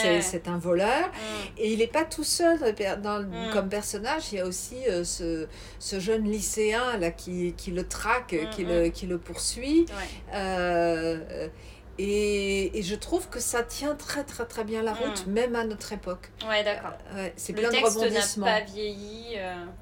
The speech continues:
Speaker 1: Non,
Speaker 2: mm.
Speaker 1: non, le texte, euh, le texte n'a pas vraiment vieilli.
Speaker 2: D'accord.
Speaker 1: C'est une bonne surprise, hein,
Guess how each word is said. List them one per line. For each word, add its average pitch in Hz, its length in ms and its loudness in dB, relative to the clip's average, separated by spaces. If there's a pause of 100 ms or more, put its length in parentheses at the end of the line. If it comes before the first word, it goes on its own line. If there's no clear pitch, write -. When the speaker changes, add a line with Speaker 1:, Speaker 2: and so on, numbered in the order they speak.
Speaker 1:
Non, 220 180 4
Speaker 2:
mm. 208 40 4
Speaker 1:
non, 202 120 2
le 185 160 0
texte, 240 420 -2
euh, 185 220 -2
le 185 140 -2
texte 220 260 -6
n'a 190 60 -6
pas 220 180 -4
vraiment 202 300 -4
vieilli. 185 500 -4
Speaker 2:
D'accord. 196 380 -6
Speaker 1:
C'est - 120 -8
une 175 120 0
bonne 180 180 -2
surprise, 208 480 -4
hein, 190 100 -6